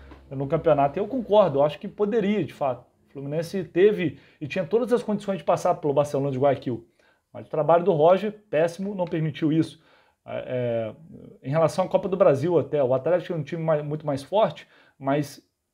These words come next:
tinha possibilidade de classificação. Então, de fato, há uma frustração, mas, é,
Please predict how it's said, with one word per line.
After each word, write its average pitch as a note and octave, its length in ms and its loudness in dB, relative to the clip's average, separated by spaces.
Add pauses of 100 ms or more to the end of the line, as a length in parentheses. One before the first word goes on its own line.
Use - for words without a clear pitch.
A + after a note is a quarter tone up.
(120)
tinha A#3+ 220 4
possibilidade D#3 640 0
de - 60 -14
classificação. C3 680 -6 (300)
Então, F3 160 -4
de F3 80 -12
fato, G3+ 400 2
há G#3+ 120 4
uma A#3+ 200 4
frustração, F#3+ 800 -2 (380)
mas, E3 480 0
é, C#3+ 680 4